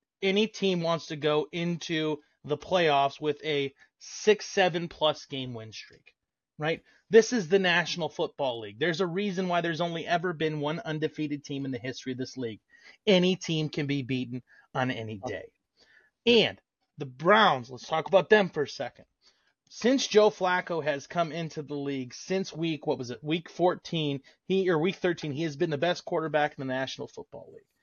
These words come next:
when it comes to touchdowns, yards, all that stuff, okay? And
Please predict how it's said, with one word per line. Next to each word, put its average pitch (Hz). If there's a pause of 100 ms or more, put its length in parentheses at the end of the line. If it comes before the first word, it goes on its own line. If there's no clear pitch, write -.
(180)
when 160
it 143
comes 135
to 117
touchdowns, 147 (520)
yards, 147 (200)
all 147
that 113
stuff, -
okay? 131 (640)
And 240